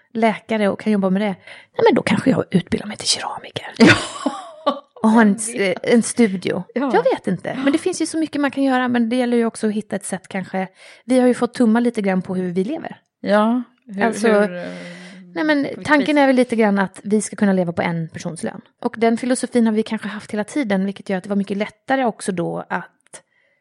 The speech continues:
Speaker 1: han går och blir student. Nu har
Speaker 2: Mm.
Speaker 1: vi ju förmånen då att han haft ett bolag som har kunnat hjälpa
Speaker 2: Som har gått
Speaker 1: stötta.
Speaker 2: bra.
Speaker 1: Ja,
Speaker 2: Mm.
Speaker 1: precis. Som har gått
Speaker 2: Mm.
Speaker 1: bra.
Speaker 2: Mm.
Speaker 1: Ehm, men vi kan inte, det är inte så att vi uppgraderar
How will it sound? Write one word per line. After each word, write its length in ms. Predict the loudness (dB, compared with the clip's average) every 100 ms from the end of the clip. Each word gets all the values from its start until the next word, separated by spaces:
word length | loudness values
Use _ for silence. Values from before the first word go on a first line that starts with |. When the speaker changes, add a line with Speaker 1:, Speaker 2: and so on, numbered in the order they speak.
| _ _
Speaker 1:
han 520 | -6 -4 -4 -4 -4
går 140 | -4 -4
och 60 |
blir 120 | -6 -8
student. 600 | -8 -8 -8 -14 -18 _ -4
Nu 120 | 0
har 100 | 2
Speaker 2:
Mm. 60 | 2
Speaker 1:
vi 60 |
ju 80 | 2
förmånen 460 | 4 4 4 2 0
då 80 | -2
att 120 | -2
han 100 | -4
haft 140 | -4
ett 80 | -6
bolag 520 | -4 -4 -2 -4 -6 -14 -20 -20 -20 _ _ _
som 140 | -8 -6
har 60 |
kunnat 200 | -6 -6
hjälpa 140 | -6 -6
Speaker 2:
Som 100 | -6
har 60 |
gått 140 | -6 -4
Speaker 1:
stötta. 220 | -2 -2
Speaker 2:
bra. 120 | 0
Speaker 1:
Ja, 60 | 2 2
Speaker 2:
Mm. 80 | 2
Speaker 1:
precis. 300 | -2 -4 -4
Som 100 | -4
har 60 |
gått 60 | -2
Speaker 2:
Mm. 80 | -2
Speaker 1:
bra. 160 | -4 -6 -20 -12
Speaker 2:
Mm. 240 | -8 -8 -8 -4
Speaker 1:
Ehm, 800 | 0 0 -2 -2 -4 -6 -8 -10 _ _ _ _ _ 0
men 260 | 4 4
vi 120 | 4
kan 240 | 2 2 2
inte, 560 | 2 0 0 0 0
det 100 | 0
är 20 | 0
inte 140 | -2
så 120 | -4
att 200 | -4 -4
vi 220 | -4 -4 -6
uppgraderar 720 | -6 -6 -4 -2 -2 -6